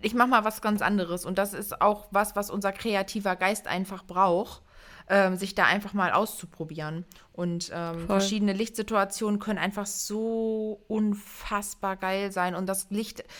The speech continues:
Speaker 1: das Licht macht so unfassbar viel für das Bild. So viel. Das unterstützt so gut die Stimmung, das kann so viel rausholen einfach. Ein Bild kann dadurch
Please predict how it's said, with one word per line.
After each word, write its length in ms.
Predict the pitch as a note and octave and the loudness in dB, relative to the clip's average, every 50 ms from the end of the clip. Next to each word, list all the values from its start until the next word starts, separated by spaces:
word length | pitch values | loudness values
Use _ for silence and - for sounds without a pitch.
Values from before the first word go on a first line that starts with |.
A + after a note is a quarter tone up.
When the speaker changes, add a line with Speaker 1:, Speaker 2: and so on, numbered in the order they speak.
| - - - - - - | -18 -18 -18 -12 -4 0
Speaker 1:
das 140 | G3 G3+ - | 0 2 2
Licht 260 | A3+ B3 A#3+ - - | 2 0 0 0 2
macht 200 | G#3+ G#3+ G#3 - - | 2 2 2 0 -6
so 380 | F#3 F3+ G#3 A#3+ A#3+ A#3+ A#3 | -6 -2 0 2 2 2 0
unfassbar 760 | A3+ - - A3+ A3 G#3 G#3 - - G#3+ G#3 G#3 - - G3+ G3+ | -2 0 0 2 2 0 -2 -4 -4 -4 -4 -2 -2 -2 -4 -4
viel 340 | - - - G#3+ G#3+ G#3 | -4 -6 -4 -2 -2 -2
für 180 | G#3 - G#3 G3 | -4 -4 -4 -2
das 220 | G3 G3+ - - - | -2 -4 -4 -4 -4
Bild. 420 | G3+ G3 G3 G3 G#3 G#3 - - - - | -2 -2 -2 -2 -4 -6 -8 -14 -14 -10
So 540 | F3+ F3+ G#3 G#3+ G#3+ G#3 G3+ G3 G3 G3 F#3+ | -6 -4 -2 0 0 0 0 0 -2 -4 -8
viel. 480 | F#3+ - G3+ G3 G3 G3 F#3+ F#3+ F#3+ F#3+ F#3+ - - - - - - - - - - _ _ - _ _ _ _ - | -8 -8 -8 -6 -4 -4 -4 -4 -6 -8 -10 -14 -20 -20 -20 -20 -20 -20 -20 -20 -20 _ _ -20 _ _ _ _ 0
Das 180 | - G3 G3 G#3+ | 2 2 4 4
unterstützt 420 | G#3+ G#3+ G#3+ - A3+ G#3 - - | 2 0 0 -2 -2 -2 -4 -2
so 120 | - A3 G#3 | -4 -2 -2
gut 180 | A3+ A#3 A3+ | -2 -2 -2
die 80 | A3+ G#3+ | -4 -4
Stimmung, 720 | G#3 - - - - A#3+ A#3 A3 A3 G#3+ G#3 G#3 G3+ G3 | -4 -6 -6 -2 0 2 2 4 2 2 2 0 0 -2
das 160 | G3+ G3+ - | -4 -6 -6
kann 180 | - A3 G#3+ G#3 | -4 -4 -4 -4
so 100 | A3 A3 | -4 -6
viel 180 | - - A3 | -6 -6 -6
rausholen 540 | - F#3+ G3 G#3 G#3+ - - - G3+ G3+ F#3+ | -4 -2 -4 -4 -4 -6 -6 -4 -4 -4 -2
einfach. 380 | - - F#3 F#3+ G3 G3+ G3+ G3+ | -2 -2 -2 -2 -2 -2 2 2
Ein 120 | G#3 G3 | 4 4
Bild 180 | A3+ A#3 A3+ - | 4 2 2 2
kann 100 | B3 G#3 | 2 4
dadurch 280 | G3+ G#3 - - - | 4 4 2 -2 -6